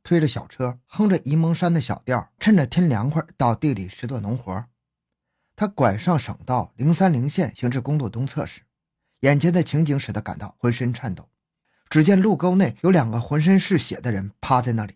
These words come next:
一动不动。他急忙喊上在附近地里干活的本村村民高泽启一起下到沟底探个明白。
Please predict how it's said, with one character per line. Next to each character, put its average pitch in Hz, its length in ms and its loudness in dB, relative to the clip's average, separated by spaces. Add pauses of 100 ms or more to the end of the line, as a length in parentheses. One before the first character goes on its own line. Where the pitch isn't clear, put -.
一 113 160 -4
动 147 180 -4
不 92 140 -18
动。 104 180 -16 (960)
他 165 140 2
急 160 140 4
忙 151 120 2
喊 120 200 -2
上 110 100 -2
在 120 160 -2
附 - 160 -4
近 120 160 0
地 131 100 -4
里 107 220 -6
干 135 240 0
活 101 160 -6
的 123 240 -2
本 120 160 0
村 170 180 0
村 170 160 0
民 127 200 0
高 165 240 0
泽 139 180 -2
启 - 240 -12 (140)
一 196 120 4
起 113 220 0
下 143 160 -2
到 113 140 -2
沟 156 200 0
底 - 160 -12
探 107 200 -2
个 98 80 -4
明 92 240 -6
白。 - 180 -6